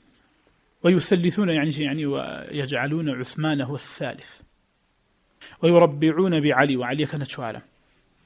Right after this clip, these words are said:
كواتا ئێستا أبو بكر ثم عمر بالإجماع، پاشان عثمان، پاشان علي. ئەنجا مؤلف دێ بەڵگەی خۆی دێنێتەوە لەسەر ئەم قسانەی. ئەفەرمێ: «كما دلت عليه الآثار.» وەکو لە ئاثارەکان هاتووە.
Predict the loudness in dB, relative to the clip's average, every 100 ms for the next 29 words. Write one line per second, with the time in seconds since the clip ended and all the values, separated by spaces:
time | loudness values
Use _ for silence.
0 | _ _ _ -2 2 2 0 -4 -4 -4
1 | -6 _ _ _ _ _ _ _ _ _
2 | _ _ _ _ _ 0 2 2 0 -2
3 | -2 -2 0 -2 -2 -6 -6 -4 -2 -2
4 | -2 -8 _ _ _ _ _ _ _ _
5 | _ _ 2 2 2 -4 -6 -4 -2 -2
6 | -6 -10 -16 -20 _ _ _ _ _ _
7 | _ _ _ _ _ _ -20 -20 -2 2
8 | 6 6 6 2 2 2 2 2 0 0
9 | -2 -2 -4 -4 -6 -8 -10 -10 -10 -12
10 | -14 -16 -20 _ _ _ _ _ _ _
11 | _ _ _ _ _ _ _ _ -2 2
12 | 2 2 0 2 2 2 2 2 2 -4
13 | -4 -6 -4 -2 -4 -4 -8 -10 -12 -12
14 | -10 -8 -6 -8 -8 -8 -6 -8 -10 -12
15 | -16 -16 -20